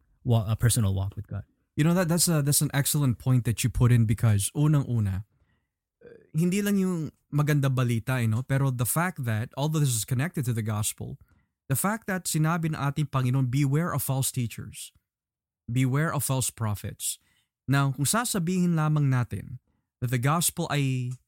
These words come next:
Speaker 2: para lamang sa mga hindi mananampalataya, pero hindi na kailangan i-remind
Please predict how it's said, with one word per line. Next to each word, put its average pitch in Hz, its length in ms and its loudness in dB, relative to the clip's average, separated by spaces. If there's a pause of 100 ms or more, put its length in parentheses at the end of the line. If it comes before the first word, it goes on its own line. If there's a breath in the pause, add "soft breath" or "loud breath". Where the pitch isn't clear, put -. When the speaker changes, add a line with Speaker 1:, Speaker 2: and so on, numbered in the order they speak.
(100)
Speaker 2:
para 175 240 2
lamang 165 480 2
sa 135 140 0
mga 127 260 2
hindi 131 320 2
mananampalataya, 123 920 -2 (580)
pero 151 240 2
hindi 156 240 2
na 202 80 0
kailangan 160 560 0
i-remind 151 880 2